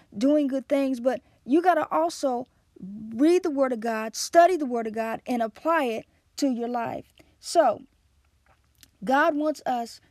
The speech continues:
to move to the next level. He doesn't want us to stay stagnant or right where we are. And you have to understand that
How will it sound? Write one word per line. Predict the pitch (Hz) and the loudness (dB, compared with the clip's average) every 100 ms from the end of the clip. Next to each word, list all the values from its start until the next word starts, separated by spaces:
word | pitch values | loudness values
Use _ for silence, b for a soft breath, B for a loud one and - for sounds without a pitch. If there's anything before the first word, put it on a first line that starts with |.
| _ | _
to | 254 | -4
move | 233 277 233 214 | 0 0 -2 -8
to | 240 | -8
the | 226 | -4
next | 226 220 | -6 -6
level. | 226 214 | -6 -6
He | 233 | -2
doesn't | 285 302 | -2 0
want | 294 277 | -2 -4
us | 269 | -6
to | 254 | -10
stay | - - 269 254 240 b | -14 -2 -2 -2 -10 b
stagnant | - - 277 254 240 240 240 _ b _ | -16 0 2 2 0 -6 -8 _ b _
or | 233 214 | 0 2
right | 226 214 | -2 -4
where | 220 | -8
we | 214 208 | -6 -6
are. | - 240 220 - b b b | -4 -4 -8 -16 b b b
And | 262 | 2
you | 302 | 2
have | 349 | 2
to | - 320 | -2 -4
understand | 277 269 - 311 294 247 | -4 -6 -2 0 0 -2
that | 240 240 | -4 -6